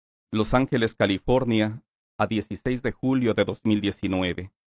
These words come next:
La paz de Dios, la gracia de nuestro Señor Jesucristo y la comunión del Espíritu Santo moren en sus corazones. Este Consejo de Obispos informa a la Iglesia Universal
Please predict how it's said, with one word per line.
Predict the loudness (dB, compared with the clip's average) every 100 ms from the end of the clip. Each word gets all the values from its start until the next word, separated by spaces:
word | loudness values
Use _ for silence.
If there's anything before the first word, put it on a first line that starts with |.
| _ _ _ _ _ _ _ -2
La | 2
paz | 4 4
de | 2
Dios, | 2 2 2 -2 -16 _ _ _ _ _ _ _
la | -2 2
gracia | 4 2 0 0
de | 2
nuestro | 0 -2 -8
Señor | -4 -2 -2 -4
Jesucristo | -8 -8 -4 -4 -4 -2 -2 -2 -6 _ _ _ _ _
y | 2
la | 2
comunión | 2 2 4 4 2
del | -2
Espíritu | -4 -4 -2 -2 -6
Santo | -2 0 0 -2 -2 -2 -4 _ _
moren | 0 2 4 2 0 -2
en | -4 -4
sus | -8 -4
corazones. | -2 -2 -4 -6 -6 -10 -14 _ _ _ _ _ _ _ _ _ _ _ _ _ 0
Este | 2 2
Consejo | 4 4 4 2 2
de | 2
Obispos | 2 0 0 -2 0
informa | -2 2 4 6 4
a |
la | 2
Iglesia | 2 0 0 2
Universal | 2 2 -2 0 0 0 -2